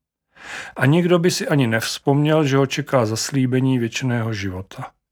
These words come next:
A pokud by si snad vzpomněl, přestal by tomu v zoufalství z blížící se známé smrti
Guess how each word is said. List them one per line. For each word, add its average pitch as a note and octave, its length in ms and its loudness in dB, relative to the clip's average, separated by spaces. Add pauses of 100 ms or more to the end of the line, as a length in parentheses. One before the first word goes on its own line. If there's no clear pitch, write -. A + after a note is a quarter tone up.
(1120)
A - 60 -6
pokud E3+ 260 2
by D#3+ 140 0
si E3+ 160 0
snad C3+ 240 0
vzpomněl, B2 640 0 (320)
přestal D3 420 -2
by C3+ 120 -2
tomu C3 300 -2
v G2 60 -10
zoufalství C3 800 -2
z A2 80 -6
blížící A#2+ 760 -4
se B2 280 -2
známé A2 720 -2
smrti A#2+ 640 -6